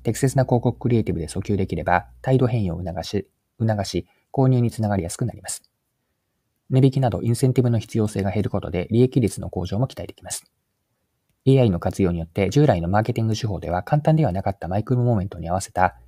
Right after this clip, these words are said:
きめ細かいコミュニケーションが実現し、マーケティングの効率と効果を同時に高めることができるでしょう。はい。そろそろクロージングです。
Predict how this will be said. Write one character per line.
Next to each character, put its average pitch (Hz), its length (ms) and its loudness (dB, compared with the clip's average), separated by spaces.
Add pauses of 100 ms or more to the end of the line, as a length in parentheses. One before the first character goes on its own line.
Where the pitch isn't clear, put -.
き 131 120 0
め 143 120 4
細 156 220 0
か 151 120 2
い 101 100 0
コ - 100 -8
ミ 98 60 0
ュ 101 40 2
ニ 107 60 0
ケ 113 120 0
ー - 20 -2
シ - 100 -6
ョ 90 40 -8
ン - 20 -10
が 78 100 -10
実 87 220 -10
現 85 120 -8
し、 95 220 -2 (380)
マ 127 100 4
ー 120 40 4
ケ 131 100 0
テ 120 80 -2
ィ - 20 2
ン 117 40 2
グ 113 40 2
の 107 100 2
効 113 160 2
率 110 180 0
と 110 100 -2
効 104 160 0
果 85 160 0
を 90 80 -4
同 120 160 0
時 139 100 -4
に 139 120 0
高 - 180 -4
め 120 100 0
る 95 60 -4
こ - 100 -12
と 120 80 -6
が 123 100 -2
で 101 100 -6
き 85 120 -14
る 95 60 -18
で - 100 -20
し - 80 -8
ょ - 80 -10
う。 - 40 -20 (1900)
は 120 80 -4
い。 - 60 -8 (240)
そ 139 80 4
ろ 135 80 4
そ 117 80 2
ろ 95 100 2
ク - 80 -6
ロ 78 80 -2
ー 85 40 -8
ジ - 120 -16
ン - 40 -20
グ - 60 -14
で - 80 -12
す。 - 180 -8